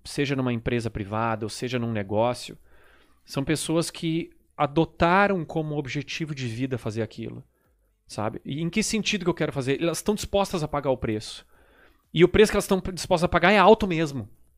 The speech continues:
sabe? Eu ve-, eu não vejo o, o alto círculo de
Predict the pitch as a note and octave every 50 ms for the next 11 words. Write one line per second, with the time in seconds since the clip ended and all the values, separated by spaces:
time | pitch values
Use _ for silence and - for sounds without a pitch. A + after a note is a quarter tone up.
0 | _ _ _ _ _ _ - - G#2+ A2 B2 B2+ C#3+ C#3 C3+ C#3 B2+ B2 D#3 F3
1 | G3 G3 F#3 F#3 E3+ G3+ F#3+ D#3 E3+ F3+ G#3 A3 G#3+ E3 E3 E3+ D3 A#2+ A2+ -
2 | - - - - _ _ _ - C#3+ C3+ C#3+ C#3+ - - D3 C#3 C#3 C3+ C#3 C#3
3 | C#3+ D3 F3+ G3+ G3+ G3+ - D3+ - - - - E3 F3+ G3 F#3 - - E3 D3
4 | C3+ C3 A#2+ - C#3 C#3 C3+ C3+ C3+ C3 B2+ A#2+ A2+ G#2+